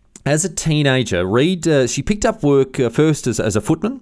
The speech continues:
but she didn't like that. You know, just wasn't, wasn't a, wasn't a fan of it. It's too, you know, too hard. Wasn't a fan of going around doing whatever else, you know, foot-, I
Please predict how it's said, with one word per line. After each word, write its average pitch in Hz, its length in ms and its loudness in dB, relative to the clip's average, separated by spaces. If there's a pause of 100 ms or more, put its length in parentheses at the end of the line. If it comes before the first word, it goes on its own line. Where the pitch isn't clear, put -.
(120)
but 101 160 -2
she 143 100 -6
didn't 196 140 -2
like 127 220 0
that. 98 300 -4
You 117 100 -6
know, 113 100 -4
just 120 200 -8
wasn't, 143 220 0
wasn't 175 160 0
a, 135 80 -2
wasn't 175 160 0
a - 80 -4
fan 123 160 2
of 113 60 0
it. - 20 0
It's 107 80 -4
too, 165 220 -2
you 107 100 -4
know, 110 80 -2
too 131 200 -2
hard. 104 220 2
Wasn't 107 240 -4
a - 20 -8
fan 101 180 -2
of 82 160 -8
going 104 180 -2
around 92 200 -2
doing 95 120 -4
whatever 90 220 -4
else, 87 180 -8
you 90 120 -6
know, 87 80 -4
foot-, - 260 -12
I 95 100 -2